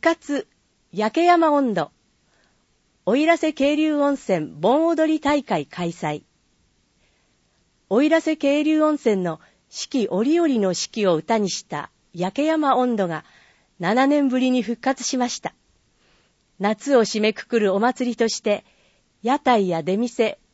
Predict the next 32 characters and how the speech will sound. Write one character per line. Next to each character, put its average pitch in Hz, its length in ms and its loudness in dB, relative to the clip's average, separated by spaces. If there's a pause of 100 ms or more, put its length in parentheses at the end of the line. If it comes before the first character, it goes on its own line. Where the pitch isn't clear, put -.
(140)
豪 285 220 0
華 339 160 0
景 320 180 -2
品 233 220 -2
が 185 160 2
当 - 60 -12
た 208 100 0
る 196 180 -2
お 175 80 0
楽 262 260 2
し 269 140 -6
み 262 100 -2
抽 269 200 -2
選 233 240 -2
会 175 180 -2
な 160 140 -8
ど、 156 120 -10 (480)
盛 202 220 -2
り 330 60 0
だ 339 120 4
く - 60 -20
さ 247 160 0
ん 208 80 2
の 180 100 2
盆 196 220 0
踊 240 240 2
り 233 60 -6
大 226 200 -4
会 147 220 -8
で 135 120 -12
す。 - 120 -20 (960)
時、 190 380 -12